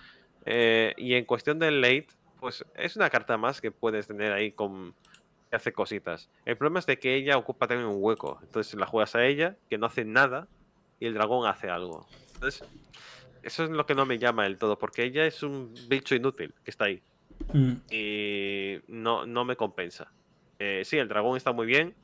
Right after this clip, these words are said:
Speaker 1: pero
Speaker 2: Cinco siete
Speaker 1: está haciendo un hueco
Speaker 2: guardia.
Speaker 1: para ella.
Speaker 2: Cinco siete del dragón guardia. Cinco siete, siete nueve con evolucionar.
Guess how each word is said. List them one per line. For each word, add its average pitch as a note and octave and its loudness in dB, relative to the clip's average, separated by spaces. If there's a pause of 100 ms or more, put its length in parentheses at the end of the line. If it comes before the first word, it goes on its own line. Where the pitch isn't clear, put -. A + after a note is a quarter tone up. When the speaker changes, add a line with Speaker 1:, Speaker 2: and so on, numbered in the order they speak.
(200)
Speaker 1:
pero - 0
Speaker 2:
Cinco F3+ 10
siete D3 10
Speaker 1:
está - 8
haciendo B2 6
un B2 6
hueco A#2+ 2
Speaker 2:
guardia. G2+ 2
Speaker 1:
para F#2+ 4
ella. F2+ -4
Speaker 2:
Cinco C#3+ 2
siete A2 -2
del G2+ -6
dragón G2 -8
guardia. F#2+ -12
Cinco B2 2
siete, D#3+ 4
siete C3+ -2
nueve G2 -10
con G2+ -16
evolucionar. G2+ -16